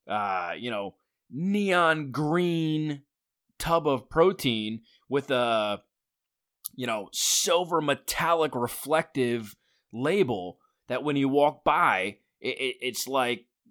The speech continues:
you can signal Mars from the store if the, if the sun hit it the right way. It's something different. It differentiates them from everyone else that's on the shelf.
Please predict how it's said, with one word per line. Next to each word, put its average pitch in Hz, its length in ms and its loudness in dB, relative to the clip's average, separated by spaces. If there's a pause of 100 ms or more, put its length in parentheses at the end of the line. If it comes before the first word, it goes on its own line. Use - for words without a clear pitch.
(540)
you 147 160 -10
can 139 160 -2
signal 127 1040 -2 (260)
Mars 135 760 2 (200)
from 123 180 0
the 110 80 -2
store 110 680 0 (220)
if 120 200 -6
the, 120 140 -4
if 110 120 -6
the 117 80 -6
sun 165 320 2
hit 127 180 -2
it 101 160 -10
the 104 100 -6
right 98 220 -6
way. 90 340 -10 (840)
It's 165 200 -6
something 175 640 -4
different. 117 640 -2
It 107 180 -8
differentiates 139 920 -4
them 127 560 -4
from 127 300 -2
everyone 123 460 -2
else 117 240 -4
that's 113 280 -8
on 117 180 -6
the 113 100 -8
shelf. 117 460 -4